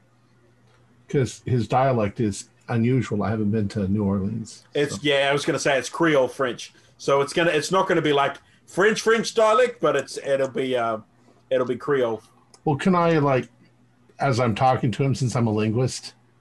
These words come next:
Speaker 1: uh,
Speaker 2: Yeah.
Speaker 1: can I, like, uh, sort of analyze how he's saying things and, like, mark
Speaker 2: Sure,
Speaker 1: it down in
Speaker 2: yeah,
Speaker 1: my
Speaker 2: yeah.
Speaker 1: head?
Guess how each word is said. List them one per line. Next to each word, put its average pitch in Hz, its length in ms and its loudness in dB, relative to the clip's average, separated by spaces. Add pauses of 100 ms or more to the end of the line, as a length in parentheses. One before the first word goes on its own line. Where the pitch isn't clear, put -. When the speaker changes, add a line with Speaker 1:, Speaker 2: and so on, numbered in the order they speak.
(300)
Speaker 1:
uh, 113 260 -4
Speaker 2:
Yeah. 247 200 2
Speaker 1:
can 120 140 -4
I, 104 100 -2
like, 104 400 -2
uh, 104 320 -4
sort - 260 -2
of 143 120 0
analyze 147 480 0
how 143 200 0
he's 123 160 0
saying 123 300 -2
things 101 360 -4
and, 98 200 -10 (720)
like, - 0 -
mark - 120 -12
Speaker 2:
Sure, 285 460 2
Speaker 1:
it 262 60 2
down - 160 2
in 214 100 2
Speaker 2:
yeah, 101 80 2
Speaker 1:
my 233 60 2
Speaker 2:
yeah. 240 80 -2
Speaker 1:
head? - 220 -2